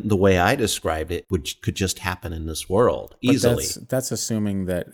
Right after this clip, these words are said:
Speaker 1: that evolution is actually something that is proven. It's still a theory. It's a theory just as much as my weird aliens from outer space or God theories are. Like, it's just a theory.
Speaker 2: It's, it's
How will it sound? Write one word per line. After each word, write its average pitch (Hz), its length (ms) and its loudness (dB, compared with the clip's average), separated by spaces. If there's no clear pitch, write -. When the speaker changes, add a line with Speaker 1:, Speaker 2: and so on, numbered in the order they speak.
Speaker 1:
that 101 200 -4
evolution 87 800 -4
is 80 180 -6
actually 80 500 -6
something 82 540 -8
that 73 300 -8
is 90 200 -6
proven. 95 560 -4
It's 113 140 -2
still 120 320 0
a 76 40 -4
theory. 85 460 -2
It's 120 180 0
a 151 60 4
theory 117 360 2
just 120 340 0
as 113 120 0
much 117 280 0
as 95 100 -2
my 104 240 0
weird 101 460 0
aliens 101 440 0
from 101 120 -2
outer 98 200 -2
space 101 420 0
or 78 40 -4
God 90 400 -4
theories 78 380 -6
are. 76 300 -8
Like, 87 220 -4
it's 117 380 0
just 120 360 0
a 110 60 4
theory. 98 580 -2
Speaker 2:
It's, - 240 -14
it's - 440 -6